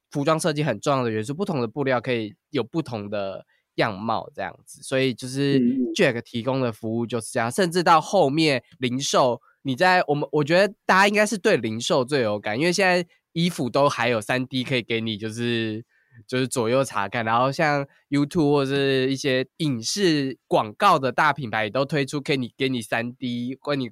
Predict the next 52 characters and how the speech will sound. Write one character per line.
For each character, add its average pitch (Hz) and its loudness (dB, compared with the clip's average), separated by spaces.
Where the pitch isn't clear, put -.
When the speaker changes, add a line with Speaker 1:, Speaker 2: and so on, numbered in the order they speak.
Speaker 1:
给 151 -2
你 131 -4
滑 104 -4
三 135 -2
D 135 -2
衣 143 -4
服 113 -10
的 113 -2
一 117 -4
些 117 -4
功 117 -4
能， 101 -6
像 117 -6
一 117 -6
些， 110 -6
我 131 -6
记 151 -2
得 196 4
YouTube 160 0
有， 101 -6
就 127 0
我 110 -4
之 139 -6
前 135 0
很 110 -4
印 135 -4
象 120 -4
的 117 -6
那 117 -6
个 - -
YouTube 131 -6
可 120 -8
以 101 -6
看， 107 -8
就 143 -2
这 143 -6
个 135 -2
衣 135 -4
服 113 -12
的 104 -4
全 107 -8
部 135 -8
的 104 -8
面 107 -6
向 98 -10
这 110 -8
样， 104 -6
所 202 -2
以 196 2
就 214 -8
是 202 -4
从 139 0